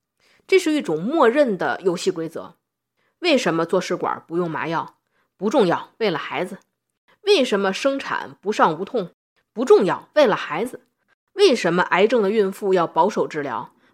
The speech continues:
不重要，为了孩子。疼痛的可怕之处并不单纯是他们感觉到了痛苦，而是他们在催眠自己去适应痛苦、接受痛苦。医生和患者很多时候是一种博弈关系，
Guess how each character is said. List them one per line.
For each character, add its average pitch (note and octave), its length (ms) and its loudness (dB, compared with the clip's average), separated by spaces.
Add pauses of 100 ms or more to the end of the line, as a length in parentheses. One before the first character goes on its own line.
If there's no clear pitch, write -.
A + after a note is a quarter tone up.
(100)
不 B3+ 100 -4
重 D4+ 200 6
要， D#3+ 260 -2 (140)
为 A3 120 0
了 D#3 80 -2
孩 C#3+ 280 -6
子。 G3 100 -14 (720)
疼 D4+ 320 2
痛 F#4+ 220 4
的 F#3+ 100 0
可 - 180 -8
怕 - 200 -4
之 A3 180 -10
处 B3 260 -4
并 D#4+ 320 -2
不 G3 120 -8
单 G3 200 -2
纯 F3 280 -6
是 F3 320 -4 (120)
他 D4 200 0
们 A3+ 180 0
感 C#3+ 300 -8
觉 C#3+ 180 -4
到 C4 160 2
了 F#3 100 0
痛 E3 240 -10
苦， - 260 -16 (360)
而 A3+ 100 0
是 C4 140 -2
他 C4+ 240 2
们 G#3+ 180 -2
在 F#3+ 200 -2
催 - 320 -4
眠 F#3+ 260 0
自 F#3+ 160 -2
己 B2 280 -18 (180)
去 F#3+ 240 -4
适 C4+ 360 -2
应 D#3 160 0
痛 D3+ 240 -10
苦、 - 280 -12 (260)
接 C#4+ 180 4
受 C4+ 220 2
痛 B2+ 180 -8
苦。 - 200 -16 (920)
医 F4 100 0
生 G4 200 4
和 G4+ 80 0
患 F4 260 2
者 D#3+ 160 2
很 - 220 -8
多 G3+ 120 2
时 - 200 -8
候 F3+ 200 -4
是 E3+ 200 -4
一 C#4 100 -2
种 A#2+ 240 -12
博 F3 180 -2
弈 D4 160 0
关 D#3+ 240 -4
系， G3 280 -16